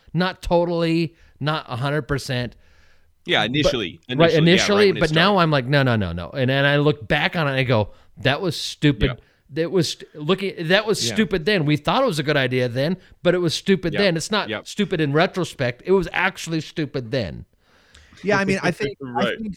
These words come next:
Speaker 3: that I, I will say shutting down New York in the beginning for, like, two weeks, three weeks, I was on board with that. Like, I thought shutting us down because it was so ra-, and nobody knew how to treat it. Once you
Speaker 1: Right.
Speaker 3: knew how to treat it,
Speaker 1: Yeah.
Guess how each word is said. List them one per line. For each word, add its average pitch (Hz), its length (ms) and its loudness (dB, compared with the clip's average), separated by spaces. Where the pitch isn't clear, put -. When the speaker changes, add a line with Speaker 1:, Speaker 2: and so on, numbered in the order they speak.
Speaker 3:
that 170 360 -2
I, 180 180 2
I 190 120 4
will 233 220 2
say 147 640 -2
shutting 190 340 -2
down 170 260 0
New 151 60 -4
York 139 420 -2
in 131 120 -6
the 127 60 -8
beginning 139 540 -6
for, 131 160 -6
like, 120 200 -4
two 147 200 -2
weeks, 139 260 -4
three 139 180 -6
weeks, 135 280 -6
I 131 120 -6
was 127 140 -4
on 127 100 -4
board 113 200 -6
with 104 120 -10
that. 85 180 -12
Like, 113 120 -6
I 123 100 -4
thought 135 320 -4
shutting 156 340 -4
us 139 140 -6
down 110 260 -6
because 135 300 -2
it 139 120 -6
was 135 160 -6
so 147 240 -4
ra-, 127 200 -6
and 147 100 -4
nobody 165 240 0
knew 147 300 -2
how 131 100 -6
to 135 120 -6
treat 143 360 -12
it. 87 140 -14
Once 165 180 -8
you 190 60 0
Speaker 1:
Right. 175 80 -6
Speaker 3:
knew 214 80 -6
how 180 80 -2
to 123 100 -6
treat 151 300 -8
it, 107 260 -8
Speaker 1:
Yeah. 82 140 -6